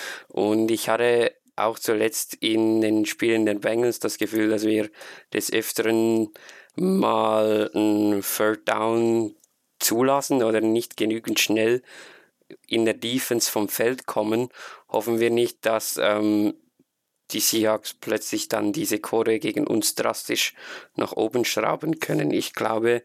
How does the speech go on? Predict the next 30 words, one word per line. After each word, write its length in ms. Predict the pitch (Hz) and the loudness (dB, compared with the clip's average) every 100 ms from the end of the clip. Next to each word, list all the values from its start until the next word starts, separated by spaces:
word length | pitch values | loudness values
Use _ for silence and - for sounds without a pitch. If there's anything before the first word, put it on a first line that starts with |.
| - - - - | -10 -20 -20 -6
wenn 160 | 107 110 | 0 0
du 80 | |
sie 160 | 104 110 | 0 0
da 180 | 110 117 | 2 0
packen 480 | - 120 - 139 120 | 0 -4 -2 -2 -2
kannst, 540 | - 117 135 - - | 0 2 2 2 0
wenn 160 | 107 110 | 0 2
das 240 | 110 - | 0 0
momentan 560 | 107 107 117 110 110 117 | 0 2 0 0 0 0
noch 160 | 107 | 0
eine 120 | 110 | -2
Schwäche 400 | 101 110 110 - | -2 -2 -2 0
ist, 420 | 117 117 - - - - - - - | -2 -2 -6 -10 -18 -16 -16 -12 -2
gerade 420 | 107 113 117 113 | 0 2 2 0
auch 200 | 113 107 | 0 -2
vielleicht 460 | - 107 - - - | -4 0 -2 -2 -2
mit, 300 | 107 104 - | 0 0 0
ähm, 560 | 104 104 104 104 104 - - - - - _ - | 0 2 2 2 0 -4 -20 -20 -20 -20 _ -6
Tackles 800 | - 110 - 113 110 107 - - | -2 -2 -2 0 0 0 0 2
oder 260 | 98 104 | 2 0
Backup-Tackles, 1300 | 101 - 110 - - - 110 - - 110 110 - - - | -2 -4 -4 -2 -4 -2 -4 -2 0 0 2 0 0 0
ähm, 480 | - 104 107 101 101 - - - - - _ _ _ - _ _ _ - | 0 0 2 2 0 -4 -16 -18 -20 -20 _ _ _ -20 _ _ _ -4
dann, 520 | 107 110 107 107 107 | -2 2 2 2 2
dann 200 | 107 107 | 2 0
müssen 340 | 110 - 107 | 0 0 -2
wir 100 | - | -2
sie 180 | 104 110 | -2 0
da 180 | 110 104 | 0 -2
versuchen 440 | - 107 110 110 | -2 -4 -2 -2
anzugreifen. 840 | - 185 - 104 110 107 - 107 110 | 0 0 -2 -2 0 0 -2 -4 -4